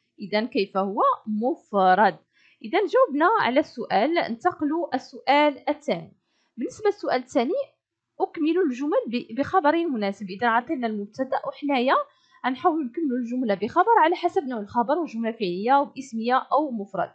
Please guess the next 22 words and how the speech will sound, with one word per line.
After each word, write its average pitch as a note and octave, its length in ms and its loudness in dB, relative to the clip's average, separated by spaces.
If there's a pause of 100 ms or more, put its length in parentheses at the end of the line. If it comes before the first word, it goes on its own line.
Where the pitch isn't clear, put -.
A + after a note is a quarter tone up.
(440)
إذا B3+ 160 2 (120)
غنبداو F4 320 2
بالنسبة D4+ 800 0 (220)
الجندي، A#3 640 -2
عطينا C#4+ 400 0
جملة D#4 540 2
فعلية، F#3+ 420 -4 (100)
إذا G3 140 -4
خصنا B3 220 -6 (120)
نكتبوا G3+ 340 -12
فعل C4+ 320 0
وفاعل A3+ 420 2
إلى A3+ 200 -4
آخره. G#3 460 0 (340)
إذا A#3 180 4 (420)
مثلًا B3 440 2
غنكتبوا D4 480 -4
الجندي G#3 800 -4 (240)
يحارب A3 720 -2 (320)
بشجاعة، G#3+ 960 0 (560)
يحارب G#3+ 600 2 (640)
بشجاعة A#3+ 1700 0